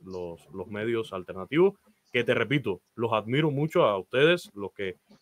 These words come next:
los que s-, han dado, han tomado la decisión de hacerlo, porque no es fácil, te, te lleva tiempo, trabajo, dedicación. Eh, son, creo que como, como te decía ahorita,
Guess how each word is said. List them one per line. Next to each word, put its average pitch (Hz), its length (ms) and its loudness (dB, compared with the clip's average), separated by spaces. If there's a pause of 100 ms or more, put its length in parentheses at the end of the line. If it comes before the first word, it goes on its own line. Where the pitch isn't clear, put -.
(140)
los 107 180 -4
que 104 220 -2
s-, - 200 -12
han 120 180 -2
dado, 151 300 6
han 131 140 -2
tomado 160 340 6
la 131 80 4
decisión 120 420 -2
de 127 60 0
hacerlo, 131 420 -2 (480)
porque 107 280 -4
no 107 120 -2
es 113 60 -6
fácil, 135 480 2
te, 117 160 0
te 110 140 -4
lleva 120 260 2
tiempo, 135 500 0
trabajo, 127 580 4
dedicación. 127 680 -2 (500)
Eh, 107 640 -2
son, 151 520 -2
creo 147 200 2
que 151 100 -2
como, 120 320 -4
como 117 180 -8
te 117 80 -4
decía 113 160 -2
ahorita, 160 300 2